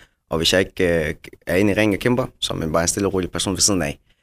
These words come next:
Øh, jeg kan rigtig godt lide hans, øh, t-shirt, der står lige der, "Mindset is everything." Og det vil jeg sige, at det er det i hvert fald her.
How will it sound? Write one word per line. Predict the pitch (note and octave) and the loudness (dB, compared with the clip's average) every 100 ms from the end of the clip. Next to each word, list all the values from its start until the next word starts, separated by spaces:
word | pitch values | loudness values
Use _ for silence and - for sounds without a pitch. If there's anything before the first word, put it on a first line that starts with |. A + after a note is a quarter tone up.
| _ _ _ _ - | _ _ _ _ -12
Øh, | - | -6
jeg | E2 D#2+ | -4 -4
kan | - | 0
rigtig | G2 - F#2+ | 0 2 4
godt | G2 | 4
lide | F#2 | 4
hans, | F#2 - - | 0 2 0
øh, | E2+ | 0
t-shirt, | E2+ - A2+ F#2+ | -2 0 0 0
der | F2 | -2
står | - F#2 | -2 0
lige | F2+ F2 | 0 0
der, | E2+ | 0
"Mindset | F#2+ G2+ - F2+ | 0 2 2 0
is | D#2+ D#2+ | -2 -2
everything." | F#2 F#2 - E2+ D#2+ - | 0 -2 -4 -6 -6 -10
Og | - D#2+ D#2+ D#2+ | -4 0 0 -2
det | F2+ | -2
vil | F2+ | 0
jeg | F2+ F2 | 2 0
sige, | G2 F2 | 0 -2
at | E2 _ G#2 | -2 _ 2
det | |
er | F#2+ | 2
det | F#2+ | 4
i | |
hvert | F2 F2+ | 0 0
fald | E2+ | 0
her. | F#2+ E2+ | -2 -2